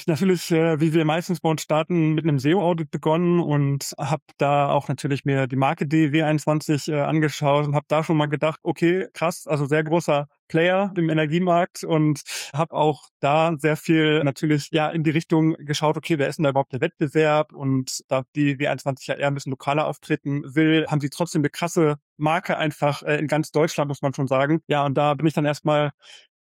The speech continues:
ja, so vorgegangen, dass ich da wirklich mir alles, äh, angeschaut hab und im Endeffekt dann rausgefunden habe, ja, D E W einundzwanzig ist sehr groß, aber es gibt sehr, sehr viel zu tun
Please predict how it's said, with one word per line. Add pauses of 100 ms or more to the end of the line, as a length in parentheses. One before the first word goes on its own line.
(120)
ja,
so
vorgegangen,
dass
ich
da
wirklich
mir
alles,
äh,
angeschaut
hab
und
im
Endeffekt
dann
rausgefunden
habe,
ja,
D
E
W
einundzwanzig
ist
sehr
groß,
aber
es
gibt
sehr,
sehr
viel
zu
tun